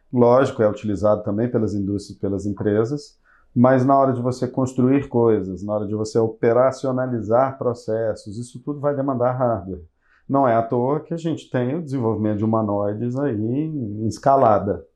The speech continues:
né? Empresas de, de pesquisa, empresas como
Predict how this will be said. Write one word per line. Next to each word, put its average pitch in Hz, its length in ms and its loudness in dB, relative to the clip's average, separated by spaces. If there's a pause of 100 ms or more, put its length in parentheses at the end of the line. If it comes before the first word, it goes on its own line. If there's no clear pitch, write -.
(120)
né? 101 300 -2 (540)
Empresas 104 720 2 (100)
de, 98 240 -4
de 98 520 -2 (100)
pesquisa, 120 1120 4
empresas 101 640 0
como 95 500 -6